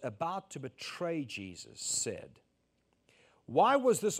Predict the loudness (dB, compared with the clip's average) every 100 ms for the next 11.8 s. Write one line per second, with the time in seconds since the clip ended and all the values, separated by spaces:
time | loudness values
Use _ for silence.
0 | -2 -2 -2 -8 -6 -4 -4 -4 -2 0
1 | -2 -6 -8 -8 -8 -6 -6 -8 _ -18
2 | -8 -6 -6 -12 -12 -8 -4 0 0 0
3 | -6 -16 _ _ _ _ _ -14 -6 -6
4 | -4 -8 -10 -10 -8 -10 -10 _ _ _
5 | _ _ _ _ _ _ _ _ _ _
6 | _ _ 0 2 2 -2 -6 -2 0 0
7 | -2 -6 -16 _ _ _ -6 -4 -4 -6
8 | -6 -6 -4 -4 -6 -16 _ -8 -6 -6
9 | -8 -8 -4 -2 -2 -6 -12 -14 -10 -6
10 | -6 -4 -4 -4 _ -8 -8 -8 -12 -14
11 | -20 _ _ -4 -4 -4 -8 -12